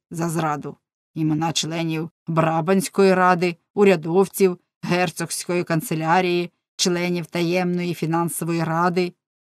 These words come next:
імена намісника і бургомістра міста Менена, а також і тих лиходіїв, що пропустили дві тисячі французів, які йшли грабувати сусіднє графство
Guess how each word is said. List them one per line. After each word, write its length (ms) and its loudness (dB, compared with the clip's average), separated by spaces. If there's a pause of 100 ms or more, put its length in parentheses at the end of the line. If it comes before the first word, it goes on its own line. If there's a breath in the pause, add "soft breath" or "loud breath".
(220)
імена 460 -4
намісника 800 -2
і 100 0
бургомістра 800 -2
міста 560 0 (240)
Менена, 680 2 (440)
а 100 -8
також 340 0
і 80 0
тих 260 -4
лиходіїв, 560 0
що 340 -4 (300)
пропустили 800 2
дві 420 -2
тисячі 640 -4
французів, 760 0 (200)
які 300 0
йшли 480 0
грабувати 680 -2
сусіднє 540 -6
графство 640 -8